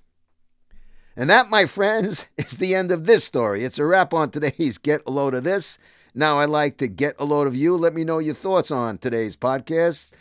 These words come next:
As always, you can do it on Twitter at Russ Salzberg. You can do it on Facebook. You can als-, also always check out my website at russ salzberg dot com.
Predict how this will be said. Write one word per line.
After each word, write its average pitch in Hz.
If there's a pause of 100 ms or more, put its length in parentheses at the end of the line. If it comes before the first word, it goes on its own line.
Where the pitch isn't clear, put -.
(140)
As 127
always, 143
you 131
can 127
do 127
it 123
on 117
Twitter 151
at 123
Russ 120
Salzberg. 170
You 98
can 104
do 123
it 113
on 104
Facebook. 165 (340)
You 120
can 131 (180)
als-, 147 (100)
also 143
always 147
check 139
out 131
my 117
website 139
at 117
russ 117
salzberg 123
dot 110
com. 147